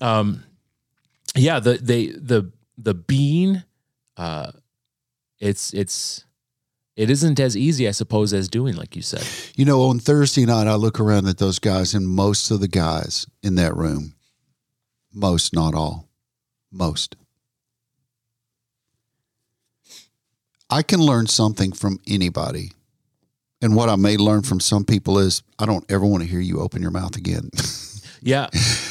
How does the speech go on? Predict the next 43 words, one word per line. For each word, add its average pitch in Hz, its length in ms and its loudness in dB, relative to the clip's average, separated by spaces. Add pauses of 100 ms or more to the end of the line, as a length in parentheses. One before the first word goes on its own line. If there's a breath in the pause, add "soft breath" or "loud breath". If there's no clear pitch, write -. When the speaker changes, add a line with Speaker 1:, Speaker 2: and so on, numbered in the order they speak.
(140 loud breath)
Speaker 2:
I'm 117 140 2
not 135 160 4
saying 123 180 4
that 113 120 4
about 95 220 0
Thursday 101 300 2
night 92 180 0
people, 95 240 -2
but 101 120 2
I'm 107 100 2
just 104 180 0
saying 101 200 4
in 92 120 0
general, 98 300 2
there, 92 160 2 (420)
I 113 100 -2
ca-, - 140 -6
I 101 120 0
always 156 420 4
try 131 240 0
to 127 40 2
learn 127 360 4
something. 107 380 -2
Some, 110 260 0 (440 loud breath)
but 135 100 4
with 135 160 4
our 175 120 4
guys 190 300 2
on 127 140 2
Thursday 110 360 2
night, 78 220 0 (1000 loud breath)
most 165 380 4
of 190 80 6
those 135 240 4
guys 85 380 0 (100)
always 147 340 4
have 131 200 0
some 101 180 -4
very 117 320 2
insightful 92 600 -2
things 90 280 -4
to - 120 -4
say 82 440 0